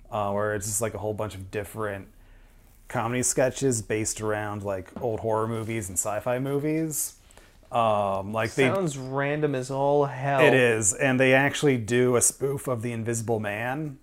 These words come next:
Speaker 2: Oh,
Speaker 1: where it's,
Speaker 2: boy.
Speaker 1: like, The Invisible Man's son or something like that, and it's, it's, it stars Ed Begley Junior,
Speaker 2: Hmm?
Speaker 1: and he brings this guy to his lab, and he's like,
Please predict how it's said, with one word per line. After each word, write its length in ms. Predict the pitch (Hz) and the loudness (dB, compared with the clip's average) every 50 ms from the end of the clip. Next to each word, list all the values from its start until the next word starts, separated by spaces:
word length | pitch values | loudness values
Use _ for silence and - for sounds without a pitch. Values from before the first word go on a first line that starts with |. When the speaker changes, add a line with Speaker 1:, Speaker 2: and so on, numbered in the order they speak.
| _ _ - | _ _ -8
Speaker 2:
Oh, 100 | - 85 | -4 0
Speaker 1:
where 80 | 117 117 | 0 2
it's, 80 | 113 - | 2 2
Speaker 2:
boy. 60 | 131 | 2
Speaker 1:
like, 80 | 120 107 | 0 0
The 80 | - 123 | 0 -2
Invisible 380 | 120 117 120 127 117 120 123 | -2 0 0 0 0 0 -2
Man's 300 | 120 120 117 117 110 107 | -2 -2 -2 -2 0 0
son 340 | - - 110 107 107 107 117 | 0 0 2 0 -2 -2 -4
or 100 | 123 120 | -6 -6
something 300 | 107 - 127 127 131 131 | -6 -6 -6 -4 -4 -4
like 200 | 131 135 135 127 | -4 -6 -6 -4
that, 360 | - 151 151 151 147 147 - - - - - - - - - | 0 2 2 4 2 2 0 -4 -18 -20 -20 -20 -20 -14 -6
and 480 | - 127 120 120 117 117 117 113 110 | -2 0 0 2 0 0 -2 -2 -2
it's, 640 | 113 113 113 107 107 - - - - - - - - - - - _ - - - - - - - - - - - - - - - | -2 -2 -2 -2 -4 -4 -4 -2 -2 -2 -4 -6 -10 -18 -20 -20 _ -20 -20 -20 -20 -20 -20 -20 -20 -20 -20 -20 -20 -20 -20 -12
it's, 340 | - 175 135 110 - - - - - - - - - | -10 -8 -6 -4 -4 -4 -4 -6 -16 -20 -18 -10 -8
it 80 | 156 | -4
stars 320 | - - 156 147 139 120 - - | -2 2 2 2 0 0 -2 -2
Ed 220 | 156 165 160 147 | 0 0 0 2
Begley 340 | 151 151 151 135 143 135 131 | 0 0 0 2 2 2 2
Junior, 600 | 104 107 120 120 120 120 113 113 110 107 107 104 | 2 2 2 2 2 0 0 0 2 2 2 6
Speaker 2:
Hmm? 440 | 107 233 339 427 440 415 - - 170 | 8 8 8 8 8 2 -2 -4 -4
Speaker 1:
and 760 | 143 131 127 127 123 120 120 120 117 117 117 120 120 110 - - - - - - - _ - 208 | -2 0 0 2 2 2 2 2 2 0 0 -2 -4 -6 -8 -14 -20 -20 -20 -20 -20 _ -16 -8
he 600 | - - 143 135 135 131 127 127 127 123 123 127 | 0 2 4 4 6 4 4 2 2 0 -2 -2
brings 320 | 127 113 120 139 139 139 120 | -4 -2 0 0 0 0 0
this 140 | 127 127 - | 0 2 2
guy 160 | 135 127 127 | 4 2 2
to 80 | 123 | 2
his 160 | 123 117 104 123 | 0 -2 0 2
lab, 180 | 123 120 120 | 2 2 2
and 100 | 117 120 120 | 0 -2 -2
he's 160 | 117 110 - | -2 -2 0
like, 200 | 135 120 120 110 | 0 0 0 -2